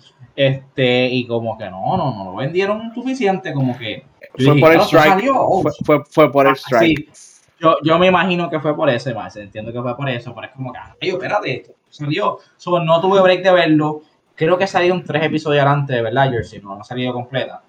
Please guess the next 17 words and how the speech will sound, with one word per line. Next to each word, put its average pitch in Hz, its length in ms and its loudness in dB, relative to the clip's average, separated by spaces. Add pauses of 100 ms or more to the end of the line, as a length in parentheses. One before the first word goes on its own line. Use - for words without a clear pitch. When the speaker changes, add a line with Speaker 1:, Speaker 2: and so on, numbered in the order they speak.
(100)
Speaker 2:
Sí, 196 280 -2
salieron 202 420 4
tres 247 200 0
episodios 269 580 2
y, 190 120 -4
sadly, 190 760 2
eh, 156 340 4
no, 165 240 2
no, 180 580 2
no 165 120 4
van 185 180 4
a 220 80 0
salir 214 400 0
todos 202 260 4
los 214 120 2
episodios 208 600 2
porque 143 500 4